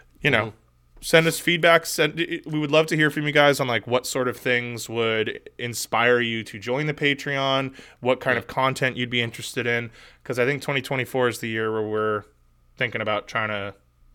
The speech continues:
Speaker 2: Yeah.
Speaker 1: implement some of that stuff.
Speaker 2: And that, and that's at patreon dot com backslash left unread.
Speaker 1: Mm-hmm. Most of our stuff is Left Unread Pod,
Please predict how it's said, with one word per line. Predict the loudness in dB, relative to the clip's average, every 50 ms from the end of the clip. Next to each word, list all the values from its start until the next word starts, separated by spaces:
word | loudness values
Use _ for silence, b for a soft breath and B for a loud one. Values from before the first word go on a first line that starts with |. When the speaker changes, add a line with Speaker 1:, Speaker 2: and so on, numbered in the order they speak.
| _ -16
Speaker 2:
Yeah. | -16 -16 -16 _ -6
Speaker 1:
implement | -6 -4 -2 -4 -6 -6 -8 -10
some | -12 -12 -10
of | -10 -10
that | -10 -12 -12
stuff. | -12 -12 -12 -12 -14 -12 -12
Speaker 2:
And | -8 -6
that, | -6 -6 -6 -8
and | -10 -6 -4 -4
that's | -4 -4 -4
at | -8 -12 -10 -8
patreon | -8 -8 -8 -6 -6 -6 -6 -6 -6
dot | -8 -10 -10 -10
com | -8 -8 -8 -8 -8
backslash | -6 -6 -6 -6 -6 -10 -12 -10 -8 -8 -8 -10 -12 -16 -18 -20 -20 _ _ _
left | -12 -12 -12 -12 -12 -16
unread. | -16 -14 -12 -10 -10 -10 -12 -14 -18 _ _
Speaker 1:
Mm-hmm. | -10 -8 -8 -8 -8 -10 -14 B B B B B B B B B
Most | -2 0 0 0 2
of | 2
our | 2 2
stuff | 2 2 2 2 2
is | 0 -2 0
Left | 0 0 0 -2
Unread | -2 0 0 -2 -2 -2 -2
Pod, | -4 -2 0 0 -2 -4